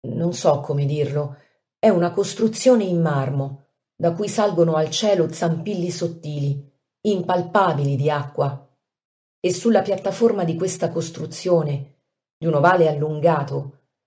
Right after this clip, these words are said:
alta un due metri scarsi dal suolo, sono statuette di dei in oro e tripodi in cui ardono incensi sono davanti ad esse.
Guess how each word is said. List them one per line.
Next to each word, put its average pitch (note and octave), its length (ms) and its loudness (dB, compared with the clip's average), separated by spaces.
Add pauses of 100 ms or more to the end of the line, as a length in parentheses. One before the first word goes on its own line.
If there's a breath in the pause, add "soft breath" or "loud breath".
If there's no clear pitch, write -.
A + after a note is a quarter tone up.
(100)
alta F3 380 2
un D#3+ 140 0
due F#3 140 2
metri F3 300 0
scarsi E3+ 520 0
dal C#3+ 160 0
suolo, - 760 0 (380)
sono G3 300 2
statuette G3+ 680 2
di E3 100 -4
dei G3 300 4
in F3 100 0
oro D3 600 -2 (200)
e - 300 -2
tripodi C#3+ 680 -4 (360)
in D#3+ 160 0
cui G3+ 200 4
ardono F#3 380 4
incensi D#3+ 1000 -4 (220)
sono E3 320 0
davanti F3+ 480 -2
ad E3 140 2
esse. C#3+ 640 -6